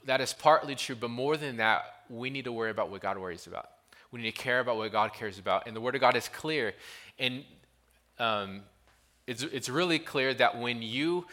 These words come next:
uh, side with Israel, you will be blessed. And when you don't side with Israel, you won't be blessed. Uh, I remember the,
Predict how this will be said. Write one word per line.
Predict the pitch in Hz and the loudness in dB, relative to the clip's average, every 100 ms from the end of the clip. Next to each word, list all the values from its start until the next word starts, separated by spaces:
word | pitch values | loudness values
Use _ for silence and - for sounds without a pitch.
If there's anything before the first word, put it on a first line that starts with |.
| - - - | -20 -14 -2
uh, | 107 98 92 | 2 2 0
side | - - 131 131 156 156 | -4 -2 8 8 8 4
with | 160 - | -6 -6
Israel, | 127 117 127 120 | -8 -6 -4 -4
you | 113 | -6
will | 123 | -8
be | 123 135 | -6 -6
blessed. | 110 107 110 - | -2 -2 -2 -12
And | 117 | -12
when | 113 | -10
you | 107 | -8
don't | 117 - | -8 -4
side | 113 | -4
with | 107 101 | -4 -6
Israel, | 101 98 101 | -10 -10 -10
you | 101 | -10
won't | 104 | -10
be | 101 | -12
blessed. | 95 90 - - _ _ - - - - | -8 -8 -10 -18 _ _ -20 -20 -20 -8
Uh, | 104 | -4
I | - 123 | 0 0
remember | 120 131 131 - - | 0 -2 -4 -10 -8
the, | 113 104 95 | 0 0 0